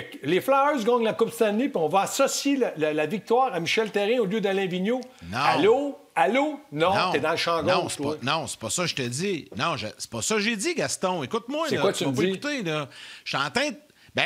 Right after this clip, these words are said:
Speaker 1: C'est
Speaker 2: on
Speaker 1: quoi ?
Speaker 2: va certainement lui attribuer une part du succès, là, à Michel Terrien, si les Flyers connaissent du succès.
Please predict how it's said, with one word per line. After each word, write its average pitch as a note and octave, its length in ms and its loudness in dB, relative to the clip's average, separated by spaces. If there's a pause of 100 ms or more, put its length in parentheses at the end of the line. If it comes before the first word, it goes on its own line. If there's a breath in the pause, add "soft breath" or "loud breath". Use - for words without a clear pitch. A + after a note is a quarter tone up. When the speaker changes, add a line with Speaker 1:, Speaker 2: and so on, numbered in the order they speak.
Speaker 1:
C'est - 80 4
Speaker 2:
on F#3 60 4
Speaker 1:
quoi ? A3 100 8
Speaker 2:
va A3+ 60 4
certainement C#4 680 -2
lui G#3 160 0
attribuer F3+ 480 0
une A3+ 120 -2
part G#3 260 0
du D3+ 80 -6
succès, A3+ 560 -2
là, C#3 140 -4
à - 20 -4
Michel C3 320 -2
Terrien, D3+ 400 -2
si D3 160 -6
les D3 120 -2
Flyers D#3+ 560 0
connaissent D3 300 -4
du A#2 140 -8
succès. F#3 480 -2